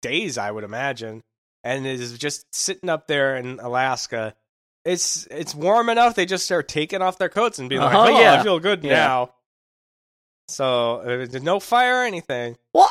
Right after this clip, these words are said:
Speaker 2: I,
Speaker 1: Uh, and
Speaker 2: part
Speaker 1: I'm
Speaker 2: of the
Speaker 1: also
Speaker 2: thing
Speaker 1: impressed
Speaker 2: was they, they take off their coats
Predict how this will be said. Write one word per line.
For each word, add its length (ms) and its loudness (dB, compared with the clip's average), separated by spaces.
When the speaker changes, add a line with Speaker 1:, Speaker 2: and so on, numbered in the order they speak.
Speaker 2:
I, 240 6
Speaker 1:
Uh, 360 2
and 100 -6
Speaker 2:
part 140 10
Speaker 1:
I'm 60 8
Speaker 2:
of 40 4
the 60 8
Speaker 1:
also 120 2
Speaker 2:
thing 140 6
Speaker 1:
impressed 460 6
Speaker 2:
was 100 -2
they, 140 6
they 160 2
take 200 0
off 140 6
their 100 2
coats 440 2